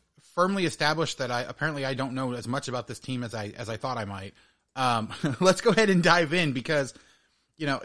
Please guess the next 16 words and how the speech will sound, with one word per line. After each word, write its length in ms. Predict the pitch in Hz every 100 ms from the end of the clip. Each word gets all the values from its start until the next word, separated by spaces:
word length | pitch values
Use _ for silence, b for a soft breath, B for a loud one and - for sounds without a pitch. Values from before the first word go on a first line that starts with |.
| 139 -
I, 80 | 147
I 40 | 196
do 180 | 160 226
think 200 | 226 196
it's 120 | 160
fair 200 | - 185
to 80 | 147
say 260 | - 156 151
that 160 | 131 - _
the 60 | 123
team 420 | - 151 160 139
has 300 | 110 135 135
taken 300 | - 135 120
a 60 | 107
step 260 | - 110
back, 360 | 110 107 98 -